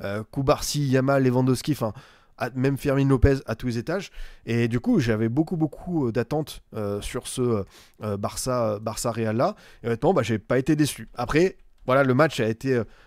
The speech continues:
malheureusement, euh, pour, euh, les Madrilènes à, à sens unique avec, euh, une, une vraie gifle, euh, mais, euh, dans un autre sens, bah, c'est vrai que c'est plutôt, c'est plutôt justifié. Alors, hop, je vais juste vous afficher les, les compos, euh, du, du match pour, euh, se remettre ça un petit peu,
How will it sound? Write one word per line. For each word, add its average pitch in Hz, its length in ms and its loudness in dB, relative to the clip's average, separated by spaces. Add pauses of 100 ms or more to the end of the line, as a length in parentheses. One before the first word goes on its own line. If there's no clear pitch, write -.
malheureusement, 123 680 2
euh, 113 80 2 (260)
pour, 110 200 2
euh, 113 60 2
les 113 80 -2
Madrilènes 123 400 0
à, 113 160 0
à 107 160 -4
sens 117 240 -8
unique 147 180 -2
avec, 110 240 -4
euh, 107 140 -4 (320)
une, 110 460 0
une 120 120 -2
vraie 117 160 0
gifle, 165 380 -4 (300)
euh, 110 300 0
mais, 135 200 2
euh, 127 160 2
dans 117 240 -4
un - 20 0
autre 110 180 -2
sens, 175 220 -2
bah, 98 420 -2
c'est - 140 -12
vrai 135 160 -4
que 107 200 -8
c'est 104 140 -10
plutôt, 127 480 0 (460)
c'est - 140 -10
plutôt 143 260 -2
justifié. 131 440 -4
Alors, 107 160 -2
hop, 113 340 -8
je 110 60 -10
vais 107 40 -6
juste 123 200 -6
vous 117 120 -4
afficher 117 380 -4
les, 110 240 -4
les 113 100 -8
compos, 127 460 -4 (380)
euh, 104 400 -4
du, 107 240 -4
du 110 120 -4
match 127 280 -2
pour, 107 220 -4
euh, - 20 -6
se - 120 -8
remettre 110 300 0
ça 113 320 2
un 107 80 -4
petit 110 160 -10
peu, 110 320 -2